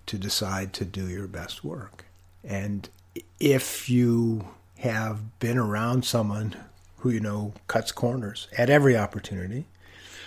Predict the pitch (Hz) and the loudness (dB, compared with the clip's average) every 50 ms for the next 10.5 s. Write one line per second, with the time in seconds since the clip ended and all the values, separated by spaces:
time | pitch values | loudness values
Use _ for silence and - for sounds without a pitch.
0 | - - - - - - - - 135 135 - - 202 220 202 156 120 107 98 90 | -18 -18 -20 -20 -20 -20 2 4 4 6 8 8 10 10 10 8 6 4 0 -2
1 | 87 87 - 127 - - - - - - - - - - - - - 113 110 110 | -4 -6 -8 -10 -12 -12 -14 -14 -18 -20 -20 -20 -20 -20 -20 -12 -8 -6 -4 -4
2 | - - 131 131 120 123 123 127 131 135 131 135 139 139 135 127 127 - - 117 | 0 2 2 2 4 2 2 2 4 4 4 4 4 2 2 0 -4 -4 -4 -2
3 | 120 131 139 139 135 - - - - _ - _ - - - - 147 123 98 - | 0 0 0 0 -2 -4 -8 -16 -20 _ -20 _ -16 -2 0 2 2 2 0 -2
4 | - - - - - - - - - 98 104 123 123 120 123 123 113 107 104 107 | -4 -4 -4 -6 -8 -12 -14 -12 -8 -6 -4 -4 -2 -2 -2 -2 -2 -4 -4 -6
5 | - - - - - - - - - - - _ _ _ _ - - - - 113 | -8 -10 -12 -14 -16 -18 -20 -20 -20 -20 -20 _ _ _ _ -20 -20 -8 -4 0
6 | 113 123 131 120 - 117 127 135 131 131 127 120 - 135 120 113 104 - 101 92 | 2 2 2 2 2 4 4 6 6 6 6 6 4 2 2 0 -4 -8 -10 -12
7 | - - - - - - - - 123 117 113 - - 117 113 107 120 117 107 98 | -12 -14 -18 -20 -20 -20 -12 -6 -4 -4 -2 0 0 0 2 2 0 0 0 -2
8 | 92 95 95 - 98 95 92 95 101 92 92 - - - - - - - - - | -4 -6 -6 -6 -6 -6 -6 -6 -6 -8 -8 -10 -10 -14 -14 -16 -20 -20 -20 -20
9 | - - - - - _ _ - - - - - - - - - - - - - | -20 -20 -20 -20 -20 _ _ -20 -20 -20 -20 -20 -20 -20 -20 -20 -20 -18 -10 -8
10 | 90 87 92 98 92 - 107 104 101 | -6 -6 -6 -8 -6 -6 -6 -6 -6